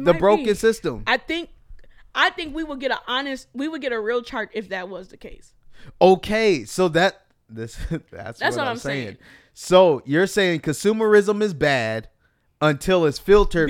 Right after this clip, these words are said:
Speaker 1: by
Speaker 2: Because,
Speaker 1: something.
Speaker 2: because I have access to it, I list-, I will listen to it. That's what I'm saying. I'm not even saying me personally 'cause I don't listen to that music. I wanna be t-, very honest.
Speaker 1: <laughs>
Speaker 2: I do not <laughs> go to that music. But I'm saying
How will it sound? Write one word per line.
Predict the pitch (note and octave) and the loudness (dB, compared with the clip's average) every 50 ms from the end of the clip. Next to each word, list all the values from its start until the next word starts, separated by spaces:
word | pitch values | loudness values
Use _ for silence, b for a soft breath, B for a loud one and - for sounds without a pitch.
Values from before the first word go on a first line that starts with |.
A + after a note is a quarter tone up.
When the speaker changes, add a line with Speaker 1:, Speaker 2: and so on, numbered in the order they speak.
| D4 - | 0 2
Speaker 1:
by | C#3+ C#3+ D3 C#3+ C#4 | 4 6 6 6 4
Speaker 2:
Because, | C#4+ C#4+ | 2 0
Speaker 1:
something. | D#3 C3+ B2 - - G#2 F#2 - - A3 | -2 -2 -4 -8 -12 -14 -16 -16 -18 -14
Speaker 2:
because | G3+ C4+ C4 - - - C#4 D4 D#4 | -14 -14 -14 -12 -6 -4 -4 -4 -4
I | D#4 C4 D4+ | -6 -8 -6
have | D4+ C#4 C4 B3 - | -6 -6 -8 -6 -6
access | G#3+ A#3 A#3+ - - C#4 C4 | -6 -6 -6 -8 -12 -18 -16
to | - D4 C4+ C4 | -14 -12 -10 -8
it, | C4+ - - | -8 -8 -6
I | G#3+ G#3+ G#3 | -6 -8 -6
list-, | A3 A3 G#3+ G#3+ - _ - - - | -4 -6 -6 -8 -8 _ -20 -16 -10
I | G#3 F#3+ A3 | -8 -6 -6
will | A3 G#3+ G#3+ | -6 -6 -8
listen | A3 G#3+ G#3 - A2+ F3 | -8 -10 -10 -12 -20 -20
to | - F3+ - | -20 -20 -20
it. | - - - _ _ _ _ _ _ _ _ _ _ _ _ _ - _ _ _ _ _ | -20 -20 -20 _ _ _ _ _ _ _ _ _ _ _ _ _ -20 _ _ _ _ _
That's | A3 A3+ A#3 A#3 | -8 -8 -8 -8
what | A3 | -12
I'm | G#3+ | -14
saying. | A3 - | -12 -10
I'm | F3 B3 B3+ | -10 -6 -4
not | B3+ C4 | -4 -4
even | B3+ A#3 A3+ | -4 -6 -8
saying | C4 G#3+ G#3 | -8 -8 -8
me | G#3 G#3 | -10 -14
personally | G3 - G#3 F#3+ F3+ F#3 E3+ | -14 -12 -14 -14 -14 -16 -20
'cause | G#3 F3+ | -18 -16
I | F3+ F#3+ | -16 -14
don't | F#3+ F#3+ F3+ F3+ | -14 -16 -16 -18
listen | - E3 - C#3+ C#3 | -20 -20 -20 -20 -20
to | C#3+ | -20
that | C3+ C3+ | -20 _
music. | C#3 C#3+ B2+ - - _ _ _ _ _ | -20 -20 -20 -20 -20 _ _ _ _ _
I | F3+ | -16
wanna | F3+ F#3 F#3 | -16 -16 -16
be | F3+ F3+ | -16 -16
t-, | F3+ - - - | -18 -18 -18 -14
very | F#3+ G3 F#3 E3+ - | -14 -14 -14 -14 -14
honest. | - - - - - - - - - - - - | -12 -12 -12 -12 -14 -16 -18 -18 -16 -16 -14 -14
Speaker 1:
<laughs> | - - - - - | -14 -14 -14 -14 -16
Speaker 2:
I | G3+ A3 | -16 -14
do | F#3 A3+ | -12 -12
not | G#3+ G#3 A#3+ - | -10 -10 -10 -8
<laughs> | - | 0
go | - F4+ F4 | 0 0 0
to | - - | 0 -8
that | - G3 - - | -10 -10 -10 -10
music. | - - F3+ - _ _ - _ _ _ _ _ _ - _ _ _ _ - - _ _ _ _ _ _ - - _ _ | -14 -18 -18 -18 _ _ -20 _ _ _ _ _ _ -20 _ _ _ _ -20 -20 _ _ _ _ _ _ -20 -20 _ _
But | - G#3 F3+ - C#4 C4+ A#3 - - - - | -20 -18 -6 -2 -2 -2 -2 -4 -6 -8 -4
I'm | A3+ A#3 A3 B3+ | -4 -4 -4 -6
saying | - - C4 B3 A#3 G#3+ F#3+ F3 D3+ - G#3+ | -8 -6 -6 -4 -4 -6 -8 -12 -16 -18 -20